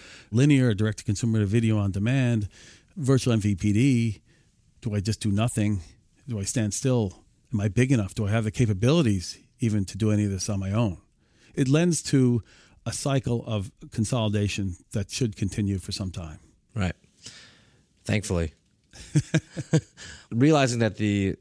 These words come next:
Speaker 2: businesses are linked as an ecosystem, where do you see more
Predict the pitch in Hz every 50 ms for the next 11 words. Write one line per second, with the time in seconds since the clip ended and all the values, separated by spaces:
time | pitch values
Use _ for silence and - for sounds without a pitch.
0 | _ - 117 117 107 107 107 98 - 98 92 90 98 90 87 82 76 - _ _
1 | _ _ _ - 101 107 113 110 85 - - - 95 90 87 98 107 101 101 85
2 | - - 80 - - 82 80 85 92 _ - - - - - _ _ _ - 110
3 | 120 131 131 127 120 107 - - 117 110 104 98 101 104 104 101 95 92 90 87
4 | 87